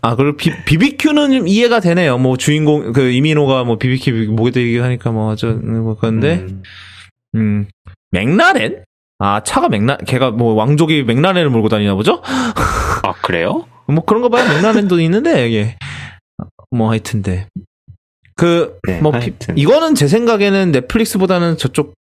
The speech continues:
Speaker 1: 아, 뭐 하긴 근데 아무래도 넷플릭스가 워낙, 하여튼 뭐 제가 얘기한 대로 넷플릭스가 워낙 그걸 안 하니까.
Speaker 2: 터치를 안 하니까.
Speaker 1: <laughs> 개입을 안 하니까 이런 사태가 벌어지기도 하는 것 같습니다만. 뭐 그거는 일단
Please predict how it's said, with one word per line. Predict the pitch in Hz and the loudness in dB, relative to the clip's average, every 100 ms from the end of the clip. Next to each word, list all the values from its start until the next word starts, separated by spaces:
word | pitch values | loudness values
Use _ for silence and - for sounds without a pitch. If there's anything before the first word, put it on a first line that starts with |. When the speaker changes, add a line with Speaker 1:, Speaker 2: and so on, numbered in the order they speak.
| _ - | _ -6
Speaker 1:
아, | 123 120 | -4 -2
뭐 | 110 135 | 0 0
하긴 | 156 147 | 0 0
근데 | 135 135 - - - - - | 0 0 -4 -10 -16 -10 -4
아무래도 | 139 180 170 | 0 2 2
넷플릭스가 | 127 120 165 160 | 2 2 0 0
워낙, | 104 117 147 127 - - | 0 2 2 0 -6 -6
하여튼 | - 135 127 | -4 0 0
뭐 | 110 | 0
제가 | 131 123 117 104 | 0 0 0 0
얘기한 | 113 120 110 | 0 0 0
대로 | 95 104 | 0 0
넷플릭스가 | 120 101 135 123 123 | 0 0 -2 0 0
워낙 | 98 120 113 104 - - - | 0 0 0 -4 -16 -20 -12
그걸 | - 123 | -4 -2
안 | 92 | -2
하니까. | 117 120 - 82 85 82 90 - - - - - | -2 -4 -4 -4 -2 -4 -8 -14 -16 -12 -8 -4
Speaker 2:
터치를 | - - 85 | -4 -4 -4
안 | |
하니까. | 80 78 - - 117 | -6 -10 -14 -18 -4
Speaker 1:
<laughs> | |
개입을 | 131 123 107 | 0 2 0
안 | 101 | 0
하니까 | 120 104 95 90 | -2 -2 -2 -2
이런 | 101 107 | 0 0
사태가 | 113 120 120 | -2 -2 -2
벌어지기도 | 104 101 104 104 | -2 -2 -2 -2
하는 | 117 | -2
것 | 117 | -2
같습니다만. | 87 - 98 82 82 123 | -4 -4 -4 -4 -4 -4
뭐 | 117 107 | -2 -2
그거는 | - 131 269 302 302 262 | 0 0 2 2 2 2
일단 | 160 - 143 131 123 107 | 0 0 0 0 -2 -4